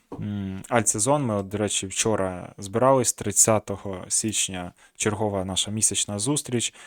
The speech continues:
і тут ми якраз про ці всі речі проговорювали. Е, записи от якраз публікую для тих людей, хто не, не може онлайн долучитись. І, е, конкретно по кожній монеті про це все,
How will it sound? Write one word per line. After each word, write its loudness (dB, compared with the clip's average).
і -8
тут -2
ми 2
якраз 2
про -8
ці -4
всі 0
речі 0
проговорювали. 6
Е, -2
записи 2
от -8
якраз -6
публікую -2
для -2
тих -10
людей, -4
хто -8
не, -6
не -4
може 4
онлайн 8
долучитись. 2
І, 10
е, 4
конкретно 0
по -8
кожній -2
монеті -4
про -10
це 2
все, 6